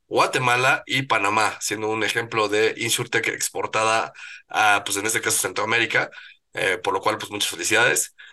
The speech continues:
Em, eh, SafeLink, una empresa más de la Asociación InsurTech México, miembro.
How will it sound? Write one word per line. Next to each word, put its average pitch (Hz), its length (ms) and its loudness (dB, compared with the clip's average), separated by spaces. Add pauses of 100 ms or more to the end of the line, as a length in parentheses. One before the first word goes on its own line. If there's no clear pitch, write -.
(420)
Em, 110 640 0 (800)
eh, 104 260 0
SafeLink, 147 520 2
una 139 140 2
empresa 127 320 2
más 123 220 2
de 117 140 4
la 104 80 2
Asociación 117 380 0
InsurTech 107 360 -2
México, 131 680 0
miembro. 120 440 0